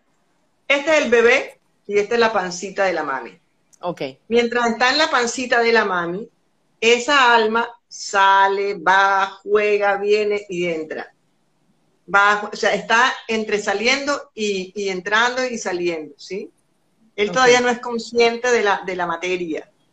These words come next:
Speaker 1: Él está en espíritu, pero entra y sale del cuerpo como un juego. En
Speaker 2: Ok.
Speaker 1: el momento en que el bebé hace ñua, en ese
Speaker 2: Cuando
Speaker 1: momento ya el alma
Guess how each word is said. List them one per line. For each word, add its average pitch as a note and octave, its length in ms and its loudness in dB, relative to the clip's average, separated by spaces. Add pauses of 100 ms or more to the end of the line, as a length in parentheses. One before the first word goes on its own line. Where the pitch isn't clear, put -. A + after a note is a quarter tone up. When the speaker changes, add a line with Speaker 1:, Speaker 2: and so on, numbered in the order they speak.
(400)
Speaker 1:
Él F3 140 -4
está G#3 200 -4
en G#3 60 -4
espíritu, F#3+ 560 -10 (280)
pero F3+ 200 -4
entra F3+ 360 -2
y A#3 60 -2
sale F#3+ 340 -2
del F3+ 200 -6
cuerpo G3+ 300 -6
como E3+ 200 -10
un D#3 220 -12
juego. F#3 340 -8 (800)
En G#3+ 120 0
Speaker 2:
Ok. A3+ 60 6
Speaker 1:
el A3+ 60 6
momento B3 360 2
en D#4 80 -6
que D4 100 -6
el A#3+ 100 -2
bebé A#3 260 4
hace C4 360 2
ñua, B4+ 800 0 (280)
en A3 180 0
ese A#3 100 4
Speaker 2:
Cuando B3+ 200 2
Speaker 1:
momento C4+ 680 2 (960)
ya G#3 340 4
el A#3 100 2
alma G#3 600 2